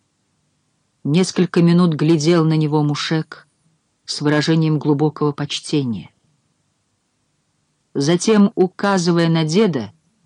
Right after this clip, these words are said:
сказал Самвелу: Когда на поле битвы, после кровопролитной борьбы с персами, герой этот пал,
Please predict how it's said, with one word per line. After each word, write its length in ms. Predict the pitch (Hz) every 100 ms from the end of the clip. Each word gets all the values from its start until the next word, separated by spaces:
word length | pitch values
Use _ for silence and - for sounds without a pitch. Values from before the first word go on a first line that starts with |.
| _ _ _ _ _ _
сказал 520 | - 170 175 202 180
Самвелу: 600 | - 123 117 113 - - _ _ _ _ _ _ _ _ _ _ _ _ _ _ _ _ _ _ _ _
Когда 460 | - 151 156 175 175
на 120 | 175
поле 340 | - 180 170
битвы, 640 | 156 151 175 - 120 104 - _ _ _ _ _ _ _ _ _ _
после 400 | 147 160 160 156
кровопролитной 920 | - 151 156 151 156 165 180 - 165
борьбы 420 | 143 151 143 165
с 120 | -
персами, 580 | - 175 175 - 147 135
герой 560 | 127 120 156 160 170 151
этот 460 | - 143 - - _
пал, 360 | - 208 156